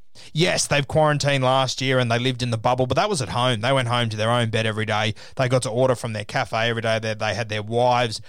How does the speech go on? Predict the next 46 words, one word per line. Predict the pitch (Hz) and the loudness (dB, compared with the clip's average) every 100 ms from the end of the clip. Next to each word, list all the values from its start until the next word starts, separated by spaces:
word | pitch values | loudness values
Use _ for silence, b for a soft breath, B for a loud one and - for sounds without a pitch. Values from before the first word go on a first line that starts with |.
| B B | B B
their | 113 98 | -8 -4
brothers, | 113 131 123 117 | -2 0 0 -2
their | 107 95 | -4 -4
sisters, | - 127 - 131 110 | -4 -4 -2 -4 -2
whatever | 120 139 175 | 0 0 2
it | 143 | 0
might | 123 110 | 0 0
be, | 123 120 | 0 -2
able | 110 123 123 | 0 0 -2
to | 110 110 | -4 -4
go | 120 120 | -2 -2
and | 104 | -2
get | 104 117 110 - B B - | -2 -2 -2 -8 B B -4
their | 110 | -4
cafe, | - 123 127 113 | -2 -4 -2 -2
their | 107 117 | -2 -4
meal | 113 120 117 | -2 -2 -2
that | 113 | -4
they | 104 107 | -6 -4
like | 110 120 113 | 0 -2 -2
to | - | -6
have. | 117 110 107 B B | -2 -2 -4 B B
A | 156 | 2
little | 185 247 | 4 4
bit | 214 | 2
of | 131 | 2
a | |
s-, | 123 - | 0 -2
distraction, | - 127 - 131 - 104 | -4 -2 0 0 -2 -4
no | 123 147 | 0 2
doubt | 120 101 | 2 0
about | 101 107 104 | 0 0 0
it. | - | -2
But | 131 | -2
I | 123 170 | 0 0
think | 180 117 | -2 -2
coming | 147 131 | -4 -2
home, | 107 123 120 | 0 0 2
being | 117 123 | 0 0
able | 113 104 | 0 -2
to | |
sleep | - 127 117 | -2 -2 -2
in | 110 | -2
your | 107 | -2
own | 107 101 | -2 0
bed, | 113 113 | 0 0